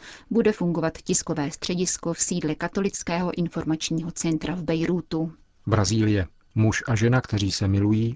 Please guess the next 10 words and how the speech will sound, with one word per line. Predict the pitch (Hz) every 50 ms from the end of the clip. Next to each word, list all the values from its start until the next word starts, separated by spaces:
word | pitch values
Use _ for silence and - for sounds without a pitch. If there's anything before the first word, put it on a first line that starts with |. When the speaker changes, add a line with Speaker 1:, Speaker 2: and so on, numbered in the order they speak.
| - _
Speaker 2:
úsměv | 107 101 - - - 104 98 90 92
dítěte, | 95 95 - - 113 107 - 113 113 110 - _ _
pokoj | - 104 - - 101 95 87
v |
manželství. | 92 101 101 98 104 110 110 104 - - - 101 95 90 82 - - - - - - - - - -
To | - 113 110
je | 117 113 110
kázání | - - 110 110 110 101 117 113 113 117 113 110
beze | 107 110 104 113
slov, | 104 - - 95 92 - -